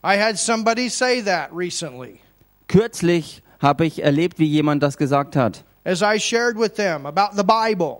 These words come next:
Speaker 2: So wie ich, ähm, Zeugnis gegeben habe über die Bibel.
Speaker 1: being absolute truth.
Speaker 2: Dass die Bibel die absolute Wahrheit ist.
Speaker 1: Well, I don't believe that.
Speaker 2: Nun, das glaube ich nicht.
Speaker 1: There are some people that don't believe that.
Speaker 2: Nun, es gibt Leute, die das nicht glauben.
Speaker 1: It's their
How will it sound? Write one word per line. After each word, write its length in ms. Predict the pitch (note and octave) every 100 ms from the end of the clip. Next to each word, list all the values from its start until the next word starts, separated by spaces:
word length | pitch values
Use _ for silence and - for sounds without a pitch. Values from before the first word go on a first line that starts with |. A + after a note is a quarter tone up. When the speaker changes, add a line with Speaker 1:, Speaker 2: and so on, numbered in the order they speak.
| -
Speaker 2:
So 260 | - D#3+ D#3+
wie 220 | F3 E3+
ich, 200 | E3+ - -
ähm, 360 | C#3+ D3 D3
Zeugnis 460 | - D#3+ A3 G#3 -
gegeben 400 | D3+ D3 D3+ D3
habe 180 | D3 -
über 200 | D3+ D3
die 100 | D#3
Bibel. 340 | F#3 G3+ F#3
Speaker 1:
being 220 | G#3+ A#3+
absolute 680 | A#3 A#3+ B3 - B3 A#3+ B3+
truth. 400 | G#3 G#3+ A3+ F3 - - -
Speaker 2:
Dass 200 | D3+ D3+
die 80 | E3+
Bibel 340 | F3 G3 F#3+
die 160 | F3 -
absolute 640 | F#3 F#3+ F#3+ F#3 F3+ F3+
Wahrheit 340 | F3+ G3 G3 -
ist. 200 | C3 F#3+
Speaker 1:
Well, 200 | A3+ A#3+
I 220 | A#3 B3+
don't 300 | B3 B3+ B3+
believe 400 | A#3+ B3 C4 A3
that. 260 | E3 B2 - -
Speaker 2:
Nun, 240 | C3+ D#3+
das 140 | D#3 C#3+
glaube 260 | D3 F3
ich 60 | D#3
nicht. 340 | C3+ A#2+ - - _
Speaker 1:
There 140 | A3
are 100 | C4
some 260 | C4+ C4 C4
people 280 | B3+ B3 C4+
that 100 | C4+
don't 200 | C#4 C#4+
believe 320 | C#4+ D4+ D#4+
that. 240 | B3+ E3+ - - _ -
Speaker 2:
Nun, 260 | C3 G#3+ -
es 200 | D#3+ -
gibt 340 | B3 - - _
Leute, 420 | C3+ C3+ C#3+ G3
die 120 | F3
das 220 | D#3 D#3+ E3+
nicht 200 | D3+ -
glauben. 440 | G3 A3+ G#3 G#2+ - _
Speaker 1:
It's 320 | A3+ A#3+ F3+
their 220 | B3 D#4